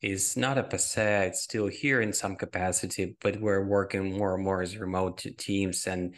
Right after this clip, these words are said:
discipline, schedule, um, work, uh, like, your, uh, roadmap for yourself as the, uh,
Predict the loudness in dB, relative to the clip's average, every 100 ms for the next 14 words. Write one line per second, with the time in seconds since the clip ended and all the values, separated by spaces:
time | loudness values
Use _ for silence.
0 | -18 -20 _ -2 0 2 0 2 2 2
1 | 0 -4 _ _ _ -10 -2 0 2 2
2 | 4 4 0 0 -2 -2 -6 -8 -12 -16
3 | -20 -20 _ _ -8 2 4 4 2 0
4 | 0 -4 -2 0 4 4 4 2 0 0
5 | -4 -6 -2 2 4 2 2 0 -2 -4
6 | -2 0 2 2 2 -2 -6 -18 -8 -4
7 | -4 -2 -2 0 0 -2 -4 -4 -4 -4